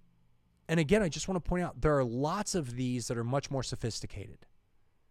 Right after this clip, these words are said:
So have some fun. Evaluate yourself.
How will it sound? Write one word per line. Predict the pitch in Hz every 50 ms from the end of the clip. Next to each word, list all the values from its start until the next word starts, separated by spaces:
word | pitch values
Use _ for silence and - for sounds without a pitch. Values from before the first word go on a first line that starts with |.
| _ _ _ _ _ _ _ _ _
So | - - 170
have | 160 202 269 262
some | - - 202 156
fun. | - - 143 131 104 90 87 - _ - - _ _
Evaluate | - 151 208 262 302 302 269 220 147
yourself. | 135 - - - - 180 147 113 82 - - - -